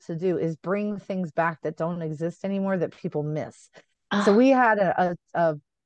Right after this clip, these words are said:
Speaker 1: very privately owned amusement park. And I am, like, one of four hundred people in the area who is related yeah.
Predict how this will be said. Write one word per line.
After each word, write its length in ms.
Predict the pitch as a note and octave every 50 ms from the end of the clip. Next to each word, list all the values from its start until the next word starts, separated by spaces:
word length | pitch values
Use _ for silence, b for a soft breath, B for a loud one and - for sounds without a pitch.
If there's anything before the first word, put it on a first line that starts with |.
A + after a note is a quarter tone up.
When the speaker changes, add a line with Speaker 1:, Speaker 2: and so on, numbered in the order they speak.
| _ _ _ _ E3
Speaker 1:
very 320 | E3 A#3 B3 C4+ C#4 B3+
privately 840 | - _ - A3+ G#3 A3+ A3+ G#3 A3 F#3+ - G3 G3+ G#3 G3 - - -
owned 380 | E3+ E3+ F3 E3+ E3+ E3+ - -
amusement 680 | - E3 E3 E3+ F3+ G3 G3+ G#3 F3 E3 D#3+ C#3 - _
park. 240 | - D3+ - - - _ _ _ _ _ _ _ _ _ _
And 180 | - F3+ F3+
I 300 | E3 - F3 F#3+ G3+ A3
am, 180 | A3 G#3 G3+ G3
like, 180 | F#3 F3 F3 -
one 260 | E3+ D#3 E3 F3 F#3
of 140 | F3 E3+ - _ _
four 240 | - E3 F3 F3 F3+
hundred 480 | - - E3 E3+ E3 F3 F#3 F3 D#3+
people 360 | - _ F3+ F3 E3+ F3+ E3+ E3+
in 100 | E3 D#3+
the 100 | D#3+ -
area 460 | D3+ D3+ D3+ D#3 D#3 D3+ D#3 D#3 E3+ D#3
who 140 | F3 D#3 D#3 D3+
is 140 | D3+ D3+ C#3
related 680 | C#3+ D3 D3 C#3+ C#3+ D3 D3+ D3+ D3 E3 D#3+ E3 E3 F3 _ _ _ _ _ _ _ _ _ _ _ -
yeah. 180 | D#3+ C#3+ C3+